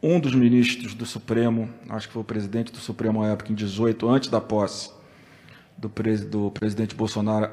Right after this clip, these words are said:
alertou ao ministro da Fazenda que esses dezesseis bilhões cairiam durante os quatro anos do governo.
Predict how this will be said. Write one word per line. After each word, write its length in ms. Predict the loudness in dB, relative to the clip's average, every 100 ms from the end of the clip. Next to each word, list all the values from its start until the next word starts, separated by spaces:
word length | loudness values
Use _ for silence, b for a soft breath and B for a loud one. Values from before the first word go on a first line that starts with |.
| 0
alertou 720 | 2 4 2 0 4 8 10
ao 120 | 10
ministro 380 | 8 4 2 0
da 80 | -2
Fazenda 640 | 0 0 2 0 0 -4 B B B B B -20
que 220 | -2 4
esses 280 | 4 4 -2
dezesseis 460 | -2 -2 0 0 0
bilhões 400 | 2 2 0 2
cairiam 560 | 4 6 6 6 6
durante 340 | 4 2 2 0
os 40 |
quatro 380 | 2 2 4 2
anos 180 | 0 0
do 80 | -2
governo. 500 | -2 2 2 0